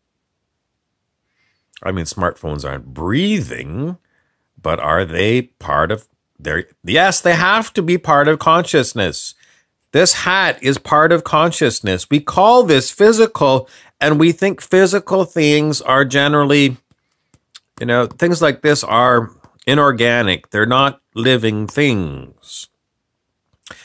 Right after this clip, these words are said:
This body is a living thing. But these are sort of separations that we are conditioned to believe because we are not brought up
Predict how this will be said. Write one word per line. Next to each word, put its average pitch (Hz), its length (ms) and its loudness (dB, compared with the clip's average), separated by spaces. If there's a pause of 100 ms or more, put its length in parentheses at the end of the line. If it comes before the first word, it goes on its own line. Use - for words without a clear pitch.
(200)
This 202 300 4
body 160 580 4
is 123 180 0
a 123 60 2
living 120 520 0
thing. 101 680 -4 (2750)
But 165 380 0
these 208 240 4
are 233 240 6
sort 190 300 2
of 175 120 2
separations 156 1080 0
that 135 280 -2
we 131 520 -2 (1080)
are 117 160 2
conditioned 156 680 0
to 151 120 0
believe 147 520 2
because 151 340 0
we 180 160 2
are 196 120 4
not 214 400 0
brought 156 420 4
up 139 500 2